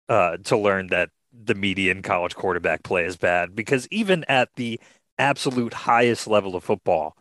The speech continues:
there are, I don't know, about a dozen good quarterbacks <laughs> in a, in a given year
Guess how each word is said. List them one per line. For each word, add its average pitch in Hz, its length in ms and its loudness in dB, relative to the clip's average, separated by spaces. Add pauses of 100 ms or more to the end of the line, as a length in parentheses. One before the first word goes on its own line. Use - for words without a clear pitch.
(280)
there 247 420 4
are, 131 600 4 (320)
I 240 180 4
don't 131 140 0
know, 120 160 4
about 98 320 2
a 98 40 -4
dozen 95 480 -2 (160)
good 104 180 -4
quarterbacks 104 800 0 (380)
<laughs> - 400 -20
in 120 200 -2
a, 123 60 6
in 123 200 0
a 127 40 -4
given 123 340 -8
year 131 280 0